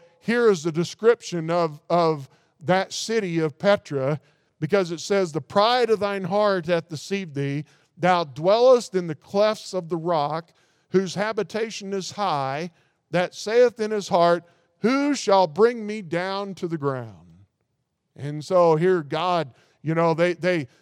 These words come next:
they have gone in there and they've made this great city, and, and it's, and it's a, I mean, there's no way you, you gotta come to them, you know, from the front, and that's the only way you could attack them. And they said, "We're in, impenetrable. You can't,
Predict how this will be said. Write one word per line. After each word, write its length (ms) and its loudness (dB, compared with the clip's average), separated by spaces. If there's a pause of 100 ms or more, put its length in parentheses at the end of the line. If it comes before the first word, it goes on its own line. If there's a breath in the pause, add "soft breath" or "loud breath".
(120)
they 180 2
have 180 -2
gone 280 2
in 160 -4
there 280 0
and 120 -4
they've 180 -2
made 280 -2
this 200 -2
great 360 -2
city, 540 -2
and, 180 -6 (240 soft breath)
and 160 -2
it's, 200 -10
and 200 -4
it's 160 -8
a, 180 2 (240)
I 120 -2
mean, 180 -4
there's 240 -2
no 120 4
way 220 4
you, 240 -6
you 180 -8
gotta 260 2
come 480 -4
to 180 -8
them, 380 -4 (340)
you 120 -6
know, 480 -2
from 260 -2
the 100 -6
front, 400 -2
and 100 -10
that's 200 -6
the 80 -6
only 180 0
way 140 2
you 140 -4
could 160 -8
attack 400 -8
them. 340 -6 (380 soft breath)
And 140 -6
they 140 0
said, 220 -4
"We're 320 4
in, 300 -6
impenetrable. 1000 -6
You 160 -8
can't, 320 -8